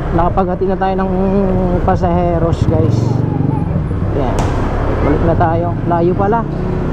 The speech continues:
Ito pala si Santa Antipolo. Ang tarik noon, ah. Kanina. Wala na.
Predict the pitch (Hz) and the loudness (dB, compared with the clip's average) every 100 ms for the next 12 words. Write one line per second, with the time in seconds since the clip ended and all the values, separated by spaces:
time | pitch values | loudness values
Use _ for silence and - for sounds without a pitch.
0 | 170 175 165 160 170 185 180 202 190 185 | -2 -2 0 2 2 0 0 0 2 0
1 | 185 - 185 196 196 208 208 220 208 208 | -2 -2 0 0 0 0 0 0 0 0
2 | 214 233 254 269 202 170 - - - - | 0 -2 -2 0 -2 -2 -6 -8 -8 -6
3 | - - - - - - 175 196 202 190 | -6 -6 -4 -4 -4 -2 2 2 4 2
4 | 196 196 - - - - - - - - | 0 -2 -4 -4 -4 -4 -4 -4 -4 -4
5 | - - - - - - - - - - | -2 -2 -2 -2 -4 -4 -4 -6 -6 -4
6 | - - - - - - 139 - 135 135 | -4 -4 -4 -2 -2 0 0 0 0 0
7 | 135 131 131 147 | 2 2 0 0